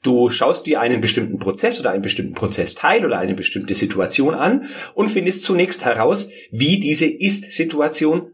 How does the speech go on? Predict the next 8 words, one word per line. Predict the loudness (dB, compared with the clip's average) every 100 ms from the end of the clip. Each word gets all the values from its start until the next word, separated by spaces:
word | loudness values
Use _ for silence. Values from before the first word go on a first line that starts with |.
| -4
aussieht. | -2 -2 -8 -16 -20 _ -8
Am | -4 -2
besten | -2 -2
anhand | -2 0 -2
von | -2 -4 -2
Kennzahlen | 0 0 -2 0 2 2 0
oder | 2 2
beobachtbaren | 0 -2 0 0 -2 -4 -4 0 2 0 -2 -6